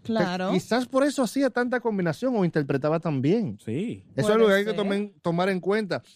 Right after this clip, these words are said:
Speaker 2: interpretar con ese gusto, con ese deseo que ella, que ella,
Speaker 3: Claro.
Speaker 2: que ella hacía su... su,
Speaker 3: Ellos
Speaker 2: su canto.
Speaker 3: se veía el amor.
Speaker 2: Exactamente, se veía como que todo viene de ahí, de la, de la misma raíz, de la misma familia.
Speaker 3: Se sentía lo que hacían eran como por amor, que era pasión, que tenían un propósito en la vida.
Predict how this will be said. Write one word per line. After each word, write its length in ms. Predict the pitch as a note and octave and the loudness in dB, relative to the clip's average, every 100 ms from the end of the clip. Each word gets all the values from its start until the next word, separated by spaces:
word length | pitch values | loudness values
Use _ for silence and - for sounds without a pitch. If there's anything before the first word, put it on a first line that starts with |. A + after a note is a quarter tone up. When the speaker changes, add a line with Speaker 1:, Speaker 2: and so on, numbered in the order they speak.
| _ | _
Speaker 2:
interpretar 680 | E3+ F3 E3+ D#3+ D#3 G3 F#3+ | -2 0 0 0 0 0 0
con 180 | D#3 D3+ | 0 0
ese 160 | D3+ D3+ | 0 0
gusto, 340 | D#3+ C#3 B2 | 0 0 -4
con 220 | A#2+ A#2+ | -2 -2
ese 180 | C3 D3+ | 0 0
deseo 460 | C#3+ - C3 A#2 G#2 | -2 -2 0 0 0
que 80 | |
ella, 180 | A2+ A#2+ | -2 -2
que 120 | A#2 A#2 | -2 0
ella, 60 | |
Speaker 3:
Claro. 180 | B2 C3+ | 0 0
Speaker 2:
que 100 | A2 | -2
ella 280 | B2 C#3 C3 _ - | 0 0 -2 _ -10
hacía 640 | A#2 - - G3+ C#3 A#2 | -10 -8 0 4 4 2
su... 280 | - A#2 A2 | -2 -6 -6
su, 280 | - A2+ G#2+ | -10 -10 -8
Speaker 3:
Ellos 240 | A#2+ C3 _ _ _ | -6 -6 _ _ _
Speaker 2:
su 140 | - C3+ | -8 -4
canto. 560 | D#3+ D3+ C3 A#2 C3 | 0 0 -2 -4 -4
Speaker 3:
se 160 | C#3 B2+ | -4 -4
veía 140 | A#2+ | -2
el 80 | C3 | 0
amor. 520 | B2+ A2 C3 G#2+ F#2+ - | 0 2 2 2 -2 -16
Speaker 2:
Exactamente, 680 | A2 C3+ C3 C#3 C#3+ F3 F3 | -10 -8 -6 -6 -4 -4 -2
se 100 | D3+ | -2
veía 240 | B2+ C3 | 0 0
como 180 | D3 D#3+ | 0 -2
que 140 | D#3 C3+ | -2 -2
todo 240 | C3+ C#3+ | -2 0
viene 300 | C#3+ C#3+ C#3 | 0 0 2
de 100 | B2 | 2
ahí, 240 | A#2 F#3 | 2 0
de 140 | F3+ A2 | 0 0
la, 120 | G#2 | -2
de 140 | G#2+ | 0
la 100 | A2+ | 0
misma 300 | A2+ B2+ D#3 | 2 2 2
raíz, 460 | C#3+ B2+ A2+ F3 C#3 | 0 2 2 0 0
de 80 | A2 | -2
la 100 | A2 | -2
misma 260 | A#2+ D3+ | -2 -2
familia. 580 | C3+ C3 A#2 E3 D#3 A#2+ | -2 -2 0 0 0 0
Speaker 3:
Se 60 | G#2+ | -2
sentía 260 | A#2+ D3 D3+ | -2 -2 0
lo 100 | C#3+ | 0
que 80 | |
hacían 220 | C3+ C#3 D3 | -2 -2 -2
eran 180 | D3+ | -2
como 220 | C3+ C#3 B2 | -2 -2 0
por 160 | C3 | 0
amor, 420 | A2 G#2 C3 C3+ A2 | -2 0 2 2 0
que 100 | A#2 | -4
era 120 | B2 | -4
pasión, 600 | B2 B2 - B2+ C#3 B2 | -4 -10 -6 0 2 0
que 100 | G#2 | -2
tenían 400 | G#2 A2 C#3+ D3+ | -4 0 0 0
un 80 | A#2+ | 0
propósito 560 | G#2+ G2+ G#2+ F#2 F#2 | -2 -4 -6 -6 -12
en 80 | F#2 | -12
la 60 | F2 | -12
vida. 300 | F2 E2+ E2+ | -12 -12 -16